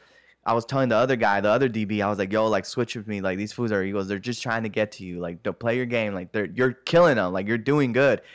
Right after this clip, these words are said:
'Cause, yeah, I had, like, a deflection. I had a pick. Like, I just killed it in Compton. And, uh,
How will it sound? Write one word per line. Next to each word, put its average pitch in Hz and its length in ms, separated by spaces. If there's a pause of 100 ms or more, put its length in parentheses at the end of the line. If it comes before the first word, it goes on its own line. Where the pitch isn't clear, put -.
(160)
'Cause, 107 160
yeah, 139 180
I 143 40
had, 143 180
like, 135 200
a 127 40
deflection. 127 840
I 110 100
had 120 160
a 101 80
pick. 131 600 (400)
Like, 110 140
I 127 80
just 156 240
killed 143 300
it 113 140
in 107 100
Compton. 110 500 (480)
And, 110 260
uh, 101 380